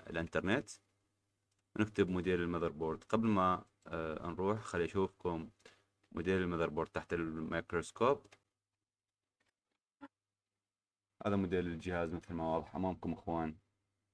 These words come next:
إل إي داش سي سبعمية وواحد بي، الريفيجن الخاص بالمذر بورد هو واحد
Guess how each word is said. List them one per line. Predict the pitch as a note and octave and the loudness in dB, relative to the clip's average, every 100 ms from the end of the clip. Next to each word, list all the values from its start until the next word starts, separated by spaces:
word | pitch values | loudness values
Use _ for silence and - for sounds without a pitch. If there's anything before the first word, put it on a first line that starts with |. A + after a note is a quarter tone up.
| _ _ _ _ _ _ _ _ _ _ _ | _ _ _ _ _ _ _ _ _ _ _
إل | A#2 A#2 - | 4 4 4
إي | F#2 F#2 G2 - _ _ _ - | 2 0 -4 -14 _ _ _ -2
داش | F#2+ F#2 E2+ - - _ _ | 4 4 4 -2 -14 _ _
سي | - - G#2 G2+ A2+ | -14 0 2 2 0
سبعمية | A2 F#2 D#2+ F#2 | -4 0 0 2
وواحد | F2+ E2+ F2+ - - | 2 4 4 0 -4
بي، | A#2+ B2 C3 - _ - | 2 2 2 -6 _ -6
الريفيجن | F2+ F#2+ G2 F#2 F2 | 0 4 4 2 -2
الخاص | E2+ F2 D#2+ | -4 0 0
بالمذر | E2 E2 E2 | 0 0 -2
بورد | E2 D#2+ D#2 | 0 0 0
هو | D#2 D#2 D2+ | 0 2 4
واحد | D#2 | 2